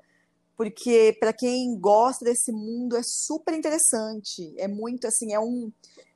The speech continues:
eu vejo, assim, que o azeite de oliva é um produto mundialmente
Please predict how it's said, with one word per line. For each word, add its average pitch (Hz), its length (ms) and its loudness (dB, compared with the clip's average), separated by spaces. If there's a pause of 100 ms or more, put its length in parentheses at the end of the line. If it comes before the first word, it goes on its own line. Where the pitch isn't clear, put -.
(100)
eu 233 140 6
vejo, 240 500 2
assim, 247 640 -8
que 226 180 -12
o 214 380 -4
azeite 220 300 2
de 240 100 0
oliva 226 400 0
é 214 60 -2
um 214 80 -8
produto 226 400 -4
mundialmente 247 1200 0